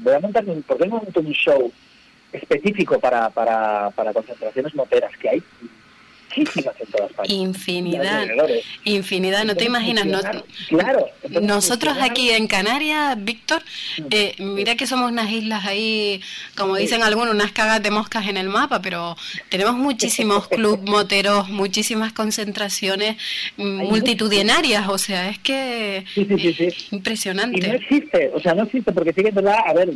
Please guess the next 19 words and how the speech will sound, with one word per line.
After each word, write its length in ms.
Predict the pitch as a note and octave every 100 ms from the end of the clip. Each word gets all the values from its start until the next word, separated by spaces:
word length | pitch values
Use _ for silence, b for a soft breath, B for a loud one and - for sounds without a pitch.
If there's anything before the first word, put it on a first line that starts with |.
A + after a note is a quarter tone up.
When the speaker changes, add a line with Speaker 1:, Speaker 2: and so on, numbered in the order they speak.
| A#2+
Speaker 1:
la, 160 | G#2+ G#2+ - _ _ - -
tú 100 | C3
vas 240 | D3 F#3
y 60 | G3
te 80 | D#3+
lo 80 |
pasas 260 | C3+ C#3+ F3
muy 140 | C#3
bien, 180 | C3 F3+
hay 120 | B3+
conciertos, 580 | A3+ A#3+ F3 G3+ F#3+ F3+
hay 260 | B2+ B2+ B2+ B B -
exhibiciones 500 | - B2+ A#2 A#2 A2
de 100 | G2+
trial, 500 | G#2+ A#2+ D3+ E3+ D#3
de 80 | B2
moto 220 | A2+ G#2
acrobática, 600 | G#2 G2 D3+ D#3 D3+ B2+
de 140 | A#2